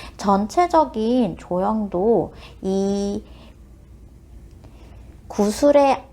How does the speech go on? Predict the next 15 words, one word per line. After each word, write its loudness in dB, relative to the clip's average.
앉은 -4
기러기 0
외에도요, 0
이 -2
호신의 -4
전체적인 -4
형상도 0
꼭 6
새의 -4
날갯짓, 0
노래할 2
것 0
같은 -2
새의 0
날갯짓을 -2